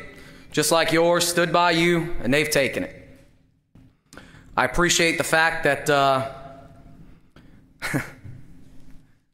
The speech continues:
I remember when I told my mom I was gonna run, and <laughs> she, she has this way, and, you know, she don't say a whole lot, but when she does, uh,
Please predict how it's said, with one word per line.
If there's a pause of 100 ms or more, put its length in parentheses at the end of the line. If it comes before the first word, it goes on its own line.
(500)
I
remember
when
I
told
my
mom
I
was
gonna
run, (1000)
and (840)
<laughs>
she, (680)
she
has
this
way, (600)
and,
you
know,
she
don't
say
a
whole
lot, (480)
but
when
she
does, (460)
uh,